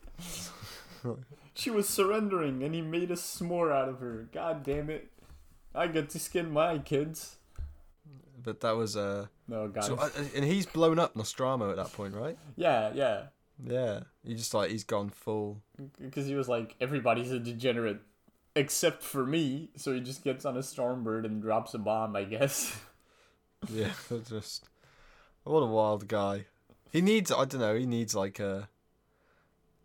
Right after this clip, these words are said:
Speaker 2: he needs a spin-off series almost, 'cause he's just so, he's just such a crazy, I mean, he's
Speaker 1: It's
Speaker 2: dead
Speaker 1: just a
Speaker 2: in the
Speaker 1: sitcom.
Speaker 2: law,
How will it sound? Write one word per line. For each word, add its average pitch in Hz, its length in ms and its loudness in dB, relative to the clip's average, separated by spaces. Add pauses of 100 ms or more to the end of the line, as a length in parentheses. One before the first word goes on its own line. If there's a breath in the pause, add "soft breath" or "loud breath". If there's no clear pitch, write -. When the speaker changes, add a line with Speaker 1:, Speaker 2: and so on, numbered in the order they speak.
(160)
Speaker 2:
he 113 80 -4
needs 135 240 4
a 117 80 2
spin-off 120 440 2
series 95 520 -4
almost, 95 560 -8 (440)
'cause 104 140 -6
he's 101 140 -4
just - 180 -4
so, 101 400 0 (160)
he's 107 140 -10
just - 160 -6
such 107 240 -6
a - 20 -10
crazy, 104 500 -6
I 95 40 -6
mean, 98 140 -2
he's 120 100 -2
Speaker 1:
It's - 80 -4
Speaker 2:
dead - 180 4
Speaker 1:
just - 260 0
a 147 40 4
Speaker 2:
in 131 80 2
the - 80 -12
Speaker 1:
sitcom. 131 460 0
Speaker 2:
law, 95 160 -6